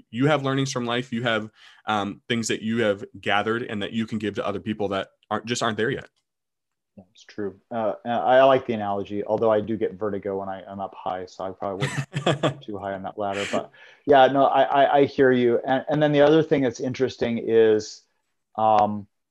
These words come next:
Speaker 2: kind of what I call the, the bolt of lightning from time to time. Like, sometimes you just need a completely different perspective. So in the arsenal, you should have folks that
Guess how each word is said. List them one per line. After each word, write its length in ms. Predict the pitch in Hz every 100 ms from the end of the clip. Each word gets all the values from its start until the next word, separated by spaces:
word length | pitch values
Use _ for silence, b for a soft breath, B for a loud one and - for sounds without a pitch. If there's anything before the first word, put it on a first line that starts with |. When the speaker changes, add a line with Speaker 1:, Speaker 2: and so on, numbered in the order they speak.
| _ _ _ _ _ _ _ _
Speaker 2:
kind 160 | - 135
of 60 |
what 100 | 127
I 80 | 120
call 360 | - 135 120 110
the, 200 | 113 -
the 100 | 123
bolt 400 | 110 - 131 117
of 120 | 107
lightning 460 | 107 107 98 104 101
from 160 | - 90
time 200 | 101 95
to 80 |
time. 300 | 92 - 95
Like, 180 | 104 104
sometimes 580 | - 147 143 151 117 101
you 160 | 120 117
just 280 | 113 -
need 180 | 117 113
a 80 | 101
completely 1000 | - 113 104 - - 120 123 135 117 107
different 280 | 104 - -
perspective. 640 | 98 - 110 98 - 95
So 220 | - 113 -
in 200 | 143 147
the 100 | 127
arsenal, 800 | 107 117 113 - 110 98 95 95 _ _ _ _ _
you 120 | 120
should 180 | 139 170
have 160 | 156 127
folks 460 | - 117 107 -
that 380 | - 110 104 98